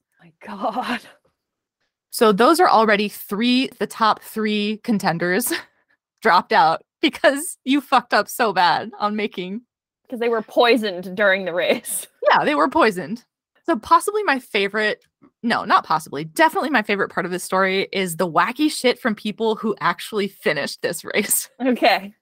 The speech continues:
Speaker 1: let's see who the survivors were.
Speaker 2: So there was a false alarm winner. Fred Lors got cramps at one point in the race,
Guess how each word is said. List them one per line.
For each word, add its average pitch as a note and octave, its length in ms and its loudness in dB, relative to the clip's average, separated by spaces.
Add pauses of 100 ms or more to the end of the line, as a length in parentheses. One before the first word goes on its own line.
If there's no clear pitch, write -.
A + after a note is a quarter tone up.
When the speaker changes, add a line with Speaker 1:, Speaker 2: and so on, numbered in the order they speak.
(200)
Speaker 1:
let's G#3 220 -6
see A3+ 160 -2
who A3+ 140 -2
the G3+ 120 -8
survivors F3 640 -2
were. F3+ 260 -12 (540)
Speaker 2:
So G3 460 2
there A3 200 2
was E4 140 2
a A#3+ 80 2
false C4+ 380 2
alarm B3 400 2
winner. B2 360 -6 (380)
Fred A#3+ 320 2
Lors F#3 520 2 (260)
got G3 260 2
cramps - 500 0
at E3 140 2
one F3+ 220 0
point - 240 -2
in B3 80 0
the A#3 80 2
race, E3+ 420 -4